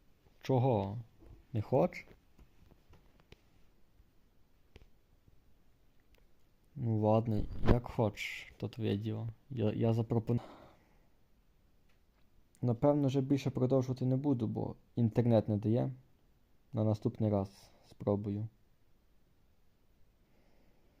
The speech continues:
Отак от. Ну, всім дякую, всім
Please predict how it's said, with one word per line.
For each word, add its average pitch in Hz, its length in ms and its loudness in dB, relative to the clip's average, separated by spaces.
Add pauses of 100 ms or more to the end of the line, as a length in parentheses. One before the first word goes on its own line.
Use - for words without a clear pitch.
(1300)
Отак 120 540 -2
от. 110 200 -6 (840)
Ну, 160 180 2
всім 135 280 -2
дякую, 123 580 2 (220)
всім 110 280 -8